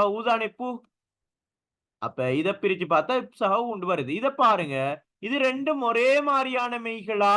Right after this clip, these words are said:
இல்லாட்டி வேறுபட்ட மெய்களா புலன்? இரண்டும் ஒரே மாதிரியான மெய்களா, இல்லாட்டி வேறுபட்ட மெய்களா?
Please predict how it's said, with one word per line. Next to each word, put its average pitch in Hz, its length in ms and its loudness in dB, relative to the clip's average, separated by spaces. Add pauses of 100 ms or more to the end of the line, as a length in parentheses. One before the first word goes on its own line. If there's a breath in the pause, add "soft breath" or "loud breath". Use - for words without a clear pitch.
இல்லாட்டி 233 420 -2
வேறுபட்ட 202 560 -2
மெய்களா 180 440 0
புலன்? 156 420 -6 (320)
இரண்டும் 156 420 0
ஒரே 180 280 2
மாதிரியான 185 500 2
மெய்களா, 160 480 0 (520)
இல்லாட்டி 175 340 -4
வேறுபட்ட 226 500 -4
மெய்களா? 196 420 -6